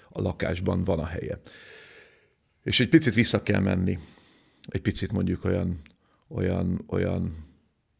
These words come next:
néhány tízezer évvel, vagy sok tízezer évvel. Mi abból indulunk ki, hogy az írott történelmünk a kutyát kezelte úgy, ahogy kezelte.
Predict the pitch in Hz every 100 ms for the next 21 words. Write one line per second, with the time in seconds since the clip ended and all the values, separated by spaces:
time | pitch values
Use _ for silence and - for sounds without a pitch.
0 | _ _ _ - 92 85 90 85 87 85
1 | 87 87 90 85 85 82 - - - _
2 | _ _ _ _ _ - - 95 - 90
3 | 87 87 82 - 110 87 90 - _ _
4 | _ _ _ _ _ _ _ - _ -
5 | _ 110 113 135 113 104 95 95 92 -
6 | 107 120 - - - - - 95 90 113
7 | 101 90 - - 101 98 - 95 95 92
8 | 95 104 110 - - - 104 101 92 -
9 | - - 98 90 87 - - - 85 85
10 | 82 - - 87 87 - - -